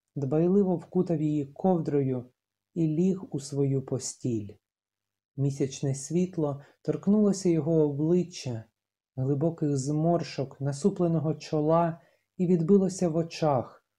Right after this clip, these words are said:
утворюючи в кожному срібне більмо.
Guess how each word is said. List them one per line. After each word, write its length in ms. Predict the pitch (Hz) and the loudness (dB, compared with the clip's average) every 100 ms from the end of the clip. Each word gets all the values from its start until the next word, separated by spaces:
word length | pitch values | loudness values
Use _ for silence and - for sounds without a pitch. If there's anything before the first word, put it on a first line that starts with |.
| _ | _
утворюючи 760 | 127 - 147 147 143 139 - 143 | -12 -2 0 2 2 -2 -2 -6
в 180 | 139 - | -6 -16
кожному 760 | - 185 180 180 175 165 160 - | 0 2 2 0 0 0 -2 -4
срібне 720 | - - 139 143 139 139 139 135 | -14 -8 -2 0 0 -2 -2 -2
більмо. 640 | 131 127 127 123 104 - | -2 -2 -4 -4 -6 -10